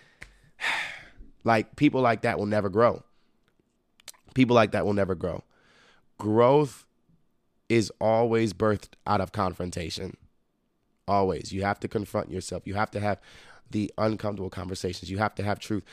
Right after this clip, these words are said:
You know, the Bible says, Jesus, the Bible refers to Jesus as the truth. Jesus said, "I am the way, the truth, and the life," in John chapter fourteen. But the Bible also refers to as the, um,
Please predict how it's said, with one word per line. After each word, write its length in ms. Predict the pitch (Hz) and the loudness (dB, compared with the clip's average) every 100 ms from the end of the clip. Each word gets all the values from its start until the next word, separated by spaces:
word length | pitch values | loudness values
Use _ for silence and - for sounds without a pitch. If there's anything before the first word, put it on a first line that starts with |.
| - | -8
You 120 | - 156 | 0 2
know, 240 | 147 - | 2 0
the 100 | 117 | -2
Bible 260 | 127 143 139 | 2 4 2
says, 280 | - 113 - | 2 0 2
Jesus, 280 | 135 139 - | 0 0 -4
the 140 | 101 | -4
Bible 260 | 110 147 135 | 0 0 0
refers 400 | 107 - 110 104 | -2 2 0 0
to 120 | 104 | -6
Jesus 640 | 85 98 107 87 71 - - _ _ _ _ _ _ _ _ _ _ _ - | -6 -4 -2 -4 -6 -8 -16 _ _ _ _ _ _ _ _ _ _ _ -4
as 400 | 110 104 95 - | 0 2 0 -4
the 120 | 95 | -10
truth. 300 | - 92 85 _ | -6 -8 -8 _
Jesus 260 | 110 117 107 | -6 -4 -2
said, 140 | 101 | -2
"I 160 | 80 104 | -2 -2
am 80 | 101 | -2
the 80 | 92 | -2
way, 160 | 95 | -2
the 100 | 82 | -2
truth, 300 | - 101 - | -6 -6 -6
and 100 | 87 | -10
the 40 | 82 | -10
life," 340 | - - _ _ _ - | -10 -14 _ _ _ -10
in 120 | 101 | -8
John 260 | 92 95 92 | -2 -2 -2
chapter 240 | 98 - | -4 -8
fourteen. 420 | 92 90 85 87 87 | -6 -6 -6 -6 -6
But 100 | 95 | -4
the 60 | |
Bible 260 | 95 113 113 | 0 0 0
also 320 | 101 101 101 | -2 -2 -4
refers 420 | 92 - 92 92 | -6 -4 -4 -4
to 260 | - 95 90 - _ _ _ - | -4 -6 -6 -10 _ _ _ -6
as 320 | 101 95 85 | 0 0 -2
the, 180 | - 87 | -6 -6
um, 420 | 87 92 87 85 | -4 -4 -6 -12